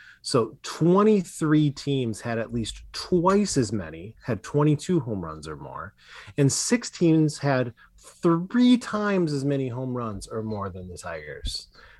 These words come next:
Just, we've, we ha-, we've hit no bombs. Torkelson's still leading the team with three, and he can't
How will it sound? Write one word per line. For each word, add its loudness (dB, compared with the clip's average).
Just, 2
we've, 2
we 6
ha-, 2
we've 0
hit 4
no 2
bombs. -2
Torkelson's 2
still 2
leading 2
the -8
team -8
with 0
three, 0
and 4
he -4
can't 2